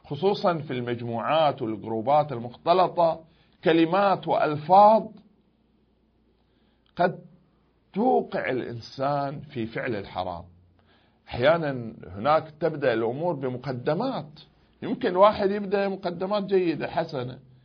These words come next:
شيئًا فشيئًا، كلمة ثم كلمة ثم، ثم نكتة ثم ابتسامة ثم علاقة، وتتطور الأمور شيئاً فشيئاً إلى ما لا يحمد عقباه. إذن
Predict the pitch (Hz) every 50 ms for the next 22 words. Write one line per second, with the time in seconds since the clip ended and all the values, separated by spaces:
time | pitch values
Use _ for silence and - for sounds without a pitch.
0 | _ _ _ _ - 120 127 127 120 127 123 - 117 113 - 131 123 113 90 107
1 | 113 110 - - 117 120 120 120 113 117 117 113 113 - 107 107 101 104 - -
2 | 107 107 113 107 107 113 113 - 107 - 104 101 95 90 85 - - - _ _
3 | _ - 127 123 123 123 123 127 143 143 143 - - - 131 123 123 123 120 123
4 | 117 104 101 101 104 101 101 98 - _ _ _ _ _ - 117 113 - 143 143
5 | 151 156 147 139 143 143 135 135 131 131 127 131 117 110 104 - - 104 98 92
6 | 85 - _ _ _ _ _ _ _ _ _ - - 113 123 139 170 196 208 202
7 | 196 202 202 208 202 208 214 208 208 - - 165 151 156 - 214 202 202 190 180
8 | 170 156 151 147 143 151 160 175 185 180 143 - 185 180 175 151 151 156 139 120
9 | 135 127 127 - 160 170 156 - 160 175 170 - 82 117 110 113 107 107 113 123
10 | 135 143 139 131 127 120 127 - 127 131 120 107 - 92 95 - - 107 120 117
11 | 110 98 - - _ _ _ _ _ _ _ _ _ _ _ _ _ _ _ _
12 | _ _ _ _ _ _ _ _ _ _ _ _ _ _ _ _ _ _ _ _
13 | _ _ _ _ _ _ _ _ _ 160 170 185 208 220 220 226 214 190 135 -